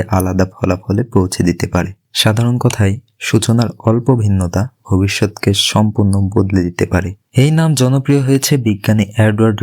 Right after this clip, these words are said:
লরেঞ্জের কাছ থেকে। উনিশশো তেষট্টি সালে লরেঞ্জ আবিষ্কার করলেন, আবহাওয়ার এক সরল গাণিতিক মডেলের সূক্ষ্ম ইনপুট ভিন্নতাই শেষ পর্যন্ত একেবারে ভিন্ন আউটপুট তৈরি করে। তিনি উদাহরণ হিসেবে বলেছিলেন, একটি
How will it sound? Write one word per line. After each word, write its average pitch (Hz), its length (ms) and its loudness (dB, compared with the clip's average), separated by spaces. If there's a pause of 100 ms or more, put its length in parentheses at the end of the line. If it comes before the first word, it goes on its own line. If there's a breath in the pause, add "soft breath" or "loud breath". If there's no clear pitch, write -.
লরেঞ্জের 104 460 2
কাছ 92 240 -2
থেকে। - 240 -8 (200)
উনিশশো 127 380 0
তেষট্টি - 440 -4
সালে 123 260 0
লরেঞ্জ 104 440 0 (100)
আবিষ্কার 110 460 0
করলেন, 90 380 0 (200)
আবহাওয়ার 120 440 2
এক 127 140 -2
সরল 107 360 0
গাণিতিক 101 500 0
মডেলের 107 480 0
সূক্ষ্ম - 320 -4 (180)
ইনপুট 107 480 0
ভিন্নতাই 95 500 0
শেষ - 260 -4 (120)
পর্যন্ত 95 420 -2 (140)
একেবারে 92 460 -2 (100)
ভিন্ন 101 320 0 (200)
আউটপুট - 460 -2 (120)
তৈরি 98 260 0
করে। 90 260 -2 (180)
তিনি 120 180 2 (100)
উদাহরণ 123 440 2
হিসেবে 143 300 2
বলেছিলেন, 107 540 0 (180)
একটি 101 200 -2